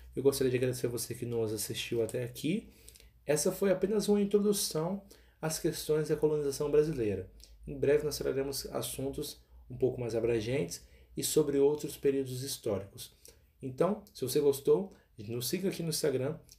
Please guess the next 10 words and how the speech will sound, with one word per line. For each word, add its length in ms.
e 80
no 160
Anchor 400
para 200
ficar 200
ligado 560
para 120
os 100
próximos 420
episódios. 640